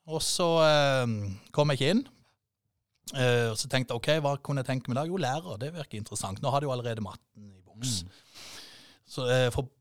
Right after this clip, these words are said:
Speaker 1: lærerskolen er liksom, da var det fireårig, så da har du en, en treårig pakke pluss et, et, et år til. Så da hadde liksom det siste året allerede i boks. Eh, så tenkte jeg, OK, da søker jeg, så søker jeg lærerskolen.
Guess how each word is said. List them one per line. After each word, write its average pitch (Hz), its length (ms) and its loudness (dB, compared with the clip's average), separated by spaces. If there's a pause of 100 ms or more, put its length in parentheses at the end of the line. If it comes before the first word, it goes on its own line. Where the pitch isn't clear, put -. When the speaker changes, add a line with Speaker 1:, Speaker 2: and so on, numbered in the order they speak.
(120)
Speaker 1:
lærerskolen 135 480 2
er 120 60 2
liksom, 110 480 -2
da 131 160 6
var 123 120 4
det 117 100 0
fireårig, 117 640 0 (200)
så 113 140 -6
da 127 80 0
har 135 80 4
du 127 80 2
en, 123 260 4
en 120 120 2
treårig 123 420 2
pakke - 340 2
pluss - 300 -2
et, 107 160 -6 (160)
et, - 260 -20 (120)
et 113 120 -8
år 98 140 -6
til. 90 160 -12 (720)
Så - 160 -4
da 123 60 2
hadde 127 120 2
liksom 117 200 -2
det 110 100 -2
siste - 320 -2
året 104 140 -2
allerede 95 180 -8
i 98 80 -8
boks. - 340 -8 (160)
Eh, 123 720 2
så - 140 -10
tenkte 143 240 -2
jeg, - 40 -6
OK, 139 120 -4
da 143 80 0
søker 120 360 0 (120)
jeg, 98 180 -4 (560)
så - 160 -8
søker 127 300 0
jeg 110 60 -2
lærerskolen. 101 480 -6